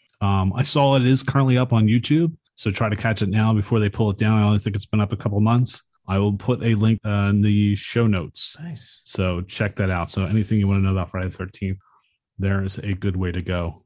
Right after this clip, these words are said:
Speaker 1: They interview cast, crew, directors, all that kind of stuff. So, uh, that is your definitive Friday the Thirteenth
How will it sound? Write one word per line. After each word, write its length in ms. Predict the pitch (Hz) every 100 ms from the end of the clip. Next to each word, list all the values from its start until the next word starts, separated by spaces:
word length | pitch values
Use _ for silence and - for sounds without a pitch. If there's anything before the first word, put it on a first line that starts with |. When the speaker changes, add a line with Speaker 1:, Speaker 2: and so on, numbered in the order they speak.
| -
Speaker 1:
They 220 | 92 90
interview 680 | 82 98 92 92 92 92 92 - _ _ -
cast, 400 | 107 107 - -
crew, 340 | - 104 101
directors, 500 | 95 107 98 - 101
all 120 | 101
that 140 | 98 95
kind 140 | 101
of 60 | 92
stuff. 340 | - 101 85
So, 440 | - - 90 87 87
uh, 220 | 85 85 - _ _
that 180 | 98 95
is 100 | 85
your 80 | 98
definitive 540 | - - 123 101 87 80
Friday 220 | 87 85
the 60 | 82
Thirteenth 380 | - - -